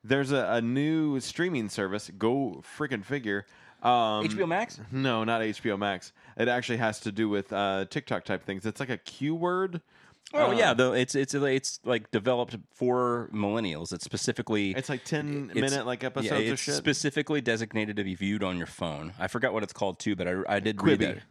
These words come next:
Speaker 2: Yes, that's it. Yeah.
Speaker 1: Quibi, which, like, Disney's invested in it, W B's
Speaker 2: Mm-hmm.
Speaker 1: invested in it. They got
Speaker 2: Launches,
Speaker 1: original
Speaker 2: launches sometime next year, I
Speaker 1: Yeah.
Speaker 2: think. Yeah,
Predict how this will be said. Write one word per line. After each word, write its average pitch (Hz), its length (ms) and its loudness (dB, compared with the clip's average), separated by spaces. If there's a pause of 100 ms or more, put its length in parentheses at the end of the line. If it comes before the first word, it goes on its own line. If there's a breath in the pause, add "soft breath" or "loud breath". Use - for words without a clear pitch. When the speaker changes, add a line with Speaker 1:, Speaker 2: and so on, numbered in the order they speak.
Speaker 2:
Yes, 98 300 -2
that's 85 200 -10
it. - 180 -20
Yeah. 87 80 -14 (180)
Speaker 1:
Quibi, 104 260 0
which, 120 280 0
like, 113 420 -2
Disney's 147 480 -2
invested 143 480 -6
in 143 220 -4
it, - 20 -10
W 98 240 -4
B's 135 200 -4
Speaker 2:
Mm-hmm. 139 80 -2
Speaker 1:
invested 139 420 -2
in 143 60 -2
it. 139 120 -2
They 120 80 0
got 117 100 4
Speaker 2:
Launches, 123 300 4
Speaker 1:
original 123 260 0
Speaker 2:
launches 123 360 4
sometime 110 520 0
next - 300 -6
year, 82 320 -2
I - 40 -2
Speaker 1:
Yeah. 147 120 -2
Speaker 2:
think. 87 140 -6
Yeah, 90 180 -2